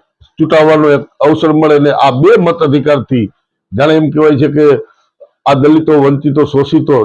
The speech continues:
જે ભારતના મૂળ નાગરિકો છે, એ મૂળ નાગરિકોને, અ, સમાન દરજ્જો, સમાન હક, બંધારણના, એમ કહેવાય કે લોકતંત્ર,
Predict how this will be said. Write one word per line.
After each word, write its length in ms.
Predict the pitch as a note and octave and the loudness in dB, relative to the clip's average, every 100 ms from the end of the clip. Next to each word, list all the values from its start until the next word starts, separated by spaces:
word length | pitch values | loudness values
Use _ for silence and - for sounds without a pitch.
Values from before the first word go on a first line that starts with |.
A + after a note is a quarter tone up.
| G2+ | 0
જે 80 | D3 | -2
ભારતના 760 | F#2+ A2+ D3+ D3+ D#3+ E3 D3+ - _ _ A#2+ | 0 0 0 -2 0 2 0 -2 _ _ -2
મૂળ 280 | D#3+ C4 G#3 | 0 2 2
નાગરિકો 560 | F3+ D#3+ D#3+ D3+ D3 | 0 2 0 0 -2
છે, 100 | B2+ | 0
એ 120 | A#2+ | 0
મૂળ 280 | A#2+ B2 D3+ | 0 0 0
નાગરિકોને, 680 | C#3 D3 C#3+ C#3+ C#3+ C#3+ D3 C3 G#2 _ _ _ _ _ A#2+ | 0 0 0 -2 -2 0 0 -2 -4 _ _ _ _ _ -4
અ, 260 | B2+ A#2+ - | -2 -2 -2
સમાન 300 | C3+ D3+ D3 A#2+ - | 0 0 0 -2 -8
દરજ્જો, 500 | A#2 C#3 D#3 C3+ C3 | -4 0 0 2 0
સમાન 440 | - B2+ C#3+ C#3 G#2+ | 0 -2 0 0 0
હક, 200 | C3 - - _ _ _ - | 0 -2 -8 _ _ _ -6
બંધારણના, 680 | A2 B2 D3+ D3+ D3+ D3+ D3 | -2 0 2 2 2 2 2
એમ 180 | C#3 C3+ | 0 0
કહેવાય 180 | D3 | 0
કે 80 | C3 | 0
લોકતંત્ર, 640 | A#2+ C#3+ - D#3 D3+ D#3 | 0 0 -2 -6 -6 -2